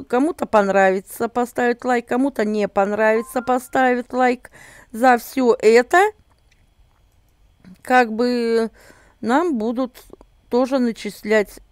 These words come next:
вот видите, монетку, только, э, лишь через двадцать четыре часа, правда.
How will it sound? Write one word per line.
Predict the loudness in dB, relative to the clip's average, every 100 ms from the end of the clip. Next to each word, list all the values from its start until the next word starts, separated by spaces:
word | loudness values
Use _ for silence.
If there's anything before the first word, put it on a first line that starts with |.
| _ _ _ _
вот | -4 -4 -4
видите, | -6 -8 -10 -10 -12 -12 _ _ _ _ _ -8
монетку, | -2 0 0 -2 -4 -6 -6
только, | -2 -4 0 0
э, | 2 0 -2 -4
лишь | -6 -10 -12
через | -12 -6 -6 -6 -6
двадцать | -4 -4 -8 -20
четыре | -18 -14 -14
часа, | -14 -16 -6 -6
правда. | -6 -8 -10 -10 -10 -12